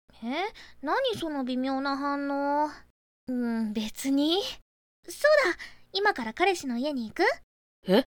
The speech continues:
だって良さが全然伝わってないもん。いや、でも、さすがに迷惑だよ。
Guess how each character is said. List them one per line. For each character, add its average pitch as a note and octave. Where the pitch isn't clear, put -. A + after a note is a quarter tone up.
だ D#4+
っ A4
て D#4+
良 D4+
さ A#4+
が C4
全 E4
然 A4
伝 B4+
わ B4+
っ B4+
て B4+
な E4
い -
も C#4+
ん。 B3+
い C4
や、 E4+
で D4
も、 C4
さ -
す -
が F4+
に G4
迷 D#4+
惑 F#4+
だ D4
よ。 C4+